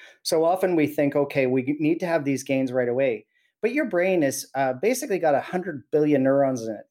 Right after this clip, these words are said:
It is very complex. If it takes an insult, it takes time, um, just to settle and, and sort of relearn what the new normal is. And so we, we learned that actually intensive rehab efforts should start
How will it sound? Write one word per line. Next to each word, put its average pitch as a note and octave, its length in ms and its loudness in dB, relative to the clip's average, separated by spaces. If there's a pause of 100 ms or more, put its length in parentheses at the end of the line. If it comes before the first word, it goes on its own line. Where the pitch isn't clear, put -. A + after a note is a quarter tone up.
(120)
It E3+ 260 0
is E3 380 0
very D3 300 4
complex. B2+ 600 -6 (280)
If D3+ 160 -2
it G#3 200 0
takes E3 340 -2
an E3 100 -2
insult, D#3+ 560 0
it D#3 200 -4
takes D3 360 -4
time, B2 560 -2 (420)
um, C3 260 2
just B3 320 -2
to G#3+ 80 -4
settle F#3 540 0 (220)
and, C3+ 360 0
and C3+ 140 -2
sort D3+ 220 2
of A#2 180 -4
relearn D3+ 540 2
what C#3 140 0
the C#3+ 80 -2
new C3+ 180 4
normal B2+ 380 0
is. G#2+ 260 -12 (440)
And C3+ 160 -2
so D3+ 220 2
we, D3 300 2
we F#3+ 180 2
learned E3+ 420 2
that C#3+ 300 0
actually D3 640 0 (140)
intensive D#3 560 -2
rehab D3 580 0 (140)
efforts C#3+ 420 0
should C#3 300 -4
start C3+ 480 -2